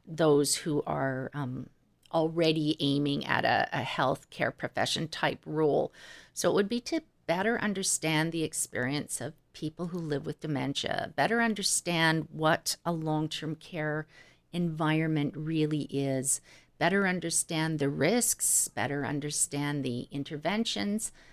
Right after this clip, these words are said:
Um, all we see about dementia is the worst case scenario. And honestly, it is so wrong. So when I talk about systemic ageism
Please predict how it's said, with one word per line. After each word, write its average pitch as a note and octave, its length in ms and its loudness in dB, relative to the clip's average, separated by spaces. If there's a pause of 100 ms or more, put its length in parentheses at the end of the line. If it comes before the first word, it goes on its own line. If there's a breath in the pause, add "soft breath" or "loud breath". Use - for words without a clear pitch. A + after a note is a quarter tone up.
(240 soft breath)
Um, - 380 -10 (200)
all G#3+ 300 8
we G#3+ 180 4
see F3+ 340 0
about D#3 320 0
dementia D3+ 720 -4 (100)
is E3+ 180 -4
the E3 100 -2
worst D#3 420 0
case D3 240 -6
scenario. C3+ 800 -2 (220)
And C#3+ 600 -2 (120)
honestly, E3 540 -2
it D#3+ 300 0
is D#3+ 520 2
so F#3+ 400 6
wrong. D#3+ 600 2 (440 loud breath)
So E3+ 220 0
when E3+ 260 0
I D#3+ 160 2
talk C#3+ 320 0
about D3+ 280 2
systemic D#3 760 0
ageism D3+ 840 0